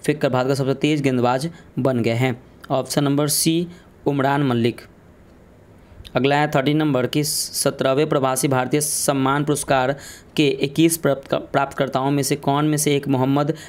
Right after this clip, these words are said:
इरफान अली किस देश के राष्ट्रपति हैं? ऑप्शन नंबर हो जाएगा ऑप्शन नंबर डी, गुआना,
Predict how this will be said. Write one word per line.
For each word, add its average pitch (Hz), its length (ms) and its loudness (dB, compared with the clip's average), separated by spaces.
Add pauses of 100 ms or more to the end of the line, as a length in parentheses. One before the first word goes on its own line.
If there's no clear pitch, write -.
(140)
इरफान 135 320 2
अली 135 180 2
किस 151 200 0
देश 135 240 0
के 170 200 0 (300)
राष्ट्रपति 123 640 0
हैं? 131 240 0 (320)
ऑप्शन 123 300 -2
नंबर 143 160 2
हो - 20 0
जाएगा 139 220 2
ऑप्शन 123 280 0
नंबर 151 300 0 (320)
डी, 147 380 0
गुआना, 123 600 0